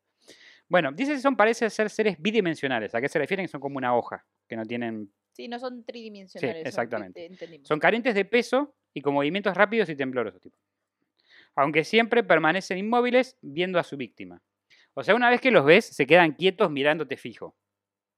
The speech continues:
Speaker 2: Es como que juegan al cigarrillo cuarenta y tres.
Speaker 1: Sí.
Speaker 2: O ahora el juego
Speaker 1: Ahora
Speaker 2: ese
Speaker 1: el juego de
Speaker 2: calimán,
Speaker 1: ro-, rojo
Speaker 2: claro.
Speaker 1: verde.
Speaker 2: Ya existía ese juego, chicos.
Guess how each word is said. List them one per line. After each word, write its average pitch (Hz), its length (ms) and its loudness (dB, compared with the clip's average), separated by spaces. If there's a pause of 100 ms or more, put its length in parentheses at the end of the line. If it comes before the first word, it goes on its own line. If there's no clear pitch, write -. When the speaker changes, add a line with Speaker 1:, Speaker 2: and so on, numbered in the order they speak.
(440)
Speaker 2:
Es 214 140 -20
como 240 300 -8
que 190 100 -14
juegan 220 420 -8
al 165 600 -12 (160)
cigarrillo 208 560 -8
cuarenta 175 340 -10
y 160 60 -12
tres. 208 400 -16
Speaker 1:
Sí. - 220 -8 (320)
Speaker 2:
O 311 80 4
ahora 262 420 4
el 220 80 -4
juego 147 200 8
Speaker 1:
Ahora 170 200 10
Speaker 2:
ese 156 60 10
Speaker 1:
el - 40 2
juego 165 280 12
de 151 100 10
Speaker 2:
calimán, 160 300 8
Speaker 1:
ro-, 156 80 2
rojo 165 240 12
Speaker 2:
claro. - 0 -
Speaker 1:
verde. 151 180 10
Speaker 2:
Ya 139 60 6
existía 349 720 4
ese 220 240 -2
juego, 202 380 -2
chicos. 220 560 0